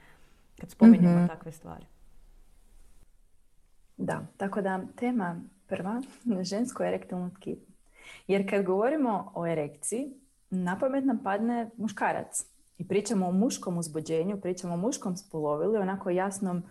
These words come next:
Speaker 2: stanju, ono on-off. I, i sam naziv zapravo erekcija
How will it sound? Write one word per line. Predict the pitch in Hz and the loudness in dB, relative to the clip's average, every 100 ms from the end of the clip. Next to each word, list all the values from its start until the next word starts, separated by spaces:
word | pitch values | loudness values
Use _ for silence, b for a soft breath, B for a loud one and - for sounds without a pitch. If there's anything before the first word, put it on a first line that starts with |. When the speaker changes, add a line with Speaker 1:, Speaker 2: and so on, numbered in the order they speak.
| B B B | B B B
Speaker 2:
stanju, | - 185 180 160 | -8 -2 -2 -2
ono | 160 165 - | -4 -6 -2
on-off. | 196 180 185 156 147 - _ _ _ _ _ _ - | -2 0 -2 -2 -4 -20 _ _ _ _ _ _ -4
I, | 175 - | -2 0
i | 180 | -2
sam | 240 294 330 | 0 2 4
naziv | 269 392 285 202 | 4 2 0 -2
zapravo | 175 190 190 170 - | 0 -2 0 0 0
erekcija | 170 156 151 - - 233 | 0 -2 -4 -4 -2 -2